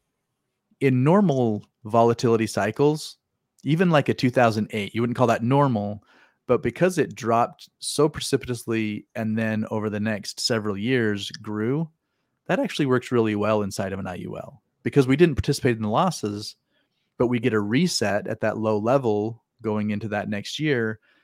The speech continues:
And so we participate in much of the, the gains of the recovery. So that kind of situation actually works in our favor. What we're talking about in, as it relates to kind of this real risk is if we had a prolonged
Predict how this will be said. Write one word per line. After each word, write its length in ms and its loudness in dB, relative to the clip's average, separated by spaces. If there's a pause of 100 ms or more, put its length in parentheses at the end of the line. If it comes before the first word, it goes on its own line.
(120)
And 120 -4
so 140 -6
we 80 0
participate 640 -2
in 460 -4
much 320 -2
of 260 -6
the, 140 -10 (140)
the 100 -8
gains 640 -6
of 160 -8
the 80 -6
recovery. 560 -6 (600)
So 120 -4
that 160 4
kind 160 2
of 80 -2
situation 800 0 (120)
actually 320 -2
works 260 -4
in 80 -2
our 80 -6
favor. 420 -10 (920)
What 140 0
we're 120 6
talking 260 4
about 240 2
in, 160 -2
as 160 -8
it 60 -4
relates 260 -6
to 140 -10
kind 180 -4
of 80 -4
this 160 -10
real 180 -2
risk 440 0
is 500 -8 (800)
if 140 -4
we 60 6
had 120 6
a 60 6
prolonged 720 4